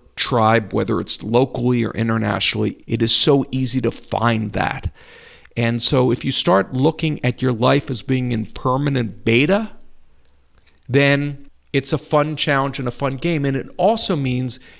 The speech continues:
you never have to get bored. So I'll pre-guess a question, which is, how do you know when to leave your job?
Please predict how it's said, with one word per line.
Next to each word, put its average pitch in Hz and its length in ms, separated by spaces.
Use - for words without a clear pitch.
you 147 140
never 147 300
have 131 220
to 131 80
get 117 240
bored. 104 380
So 117 380
I'll 123 160
pre-guess 151 640
a - 80
question, 113 560
which 110 220
is, 113 140
how 160 280
do 170 60
you 165 100
know 156 100
when 135 260
to 127 80
leave 117 300
your 110 140
job? - 460